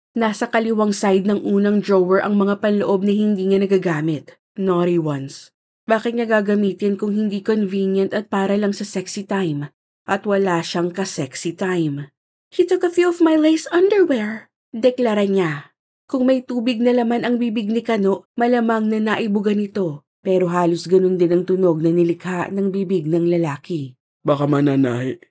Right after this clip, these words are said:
Speaker 1: Komento nitong lumapit. "I don't understand."
Speaker 2: "Kinuha ka mo ang lace underwear mo. Baka mananahi ng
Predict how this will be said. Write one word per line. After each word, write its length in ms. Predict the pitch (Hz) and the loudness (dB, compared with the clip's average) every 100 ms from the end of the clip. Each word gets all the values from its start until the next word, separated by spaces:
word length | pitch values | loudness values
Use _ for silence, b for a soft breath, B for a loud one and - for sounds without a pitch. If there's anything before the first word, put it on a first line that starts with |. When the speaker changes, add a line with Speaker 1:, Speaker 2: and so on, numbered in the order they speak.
| _ _ | _ _
Speaker 1:
Komento 560 | 277 254 262 254 262 | 0 4 4 2 2
nitong 320 | 254 247 247 | 0 0 0
lumapit. 720 | 233 233 208 170 180 160 - _ _ _ _ | 0 0 0 -2 -4 -8 -10 _ _ _ _
"I 140 | 285 | -4
don't 240 | 285 320 330 | 2 2 2
understand." 800 | 311 285 - 277 262 170 175 - _ _ _ - | 2 0 -4 -6 -4 -6 -8 -14 _ _ _ -6
Speaker 2:
"Kinuha 320 | 190 175 165 | 2 4 4
ka 160 | 160 151 | 2 0
mo 100 | 151 | 0
ang 140 | 139 151 | 2 2
lace 240 | 143 139 | 2 0
underwear 640 | 131 143 143 135 131 123 131 | -2 0 0 0 -2 -4 -2
mo. 320 | 160 120 - _ _ _ | -2 -4 -10 _ _ _
Baka 240 | 160 151 | -4 0
mananahi 560 | 165 165 165 160 156 156 | 2 2 2 2 2 2
ng 180 | 156 | 0